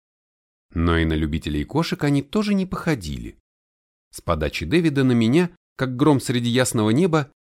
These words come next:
или точнее, среди дождливых февральских сумерек, свалилась новая загадка и новый взгляд на людей пруда.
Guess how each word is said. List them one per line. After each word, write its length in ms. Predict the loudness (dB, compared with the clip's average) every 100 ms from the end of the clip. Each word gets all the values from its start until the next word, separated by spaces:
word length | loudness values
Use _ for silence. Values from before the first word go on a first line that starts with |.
| _
или 180 | 2 2
точнее, 640 | 2 -2 0 2 4 2 0 _ -12
среди 320 | -2 2 2
дождливых 540 | 2 0 2 2 2
февральских 580 | 0 -2 0 0 -4 -8
сумерек, 500 | -2 2 2 0 -4 _ _ _ _ -6
свалилась 560 | 0 2 4 2 2
новая 300 | 2 4 2
загадка 640 | 2 0 2 0 -2 -6 -8 _ _ 0
и 120 | 4
новый 300 | 4 4 2
взгляд 360 | 2 0 0 2
на 60 |
людей 300 | 0 0 0
пруда. 480 | -2 -2 -4 -6 -10